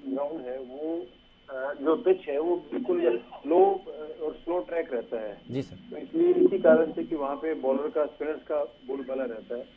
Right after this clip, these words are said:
Speaker 2: हम्म, हम्म, हम्म।
Speaker 1: और, अ, इसी कारण से score भी लो ही रहता है। तो जो ऊंचे कोटि के spinners रहते हैं वो इन, उनको इस, इस तरह की विकेट भाती है, वो इस, इस
Speaker 2: जी।
Speaker 1: तरह की विकेट वो चाहते हैं। और
Speaker 2: हम्म।
Speaker 1: जिसकी वजह से, अ,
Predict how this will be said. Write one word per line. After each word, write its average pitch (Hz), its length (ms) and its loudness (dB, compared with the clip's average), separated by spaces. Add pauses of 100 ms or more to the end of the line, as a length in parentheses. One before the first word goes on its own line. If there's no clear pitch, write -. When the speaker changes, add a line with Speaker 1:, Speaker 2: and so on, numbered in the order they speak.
(220)
Speaker 2:
हम्म, 131 100 2
हम्म, 107 180 -4
हम्म। 95 100 -10
Speaker 1:
और, 156 280 4 (640)
अ, 139 300 2 (240)
इसी 190 220 6
कारण 165 220 10
से 165 140 2
score 160 320 4
भी - 180 4 (200)
लो 151 220 8
ही 156 120 4
रहता 123 300 2
है। 110 180 -4 (1080)
तो 139 340 -6
जो 151 420 2
ऊंचे 120 200 0
कोटि - 280 2
के 156 100 2
spinners 147 360 -2
रहते 131 300 4
हैं 151 80 0
वो 156 500 0
इन, 151 100 -2
उनको 175 380 2
इस, 165 140 6 (280)
इस - 140 -4
तरह 165 140 6
की 160 100 2
विकेट 160 560 2 (420)
भाती 123 320 2
है, 123 120 6
वो 143 240 -2
इस, - 140 -4
इस 175 120 -2
Speaker 2:
जी। 131 80 0
Speaker 1:
तरह 151 100 2
की - 80 2
विकेट 151 280 0
वो 139 120 0
चाहते 117 340 -2
हैं। 113 220 -4 (920)
और 139 120 2
Speaker 2:
हम्म। - 100 0
Speaker 1:
जिसकी - 460 -2
वजह 165 260 6
से, 175 220 4
अ, 139 500 2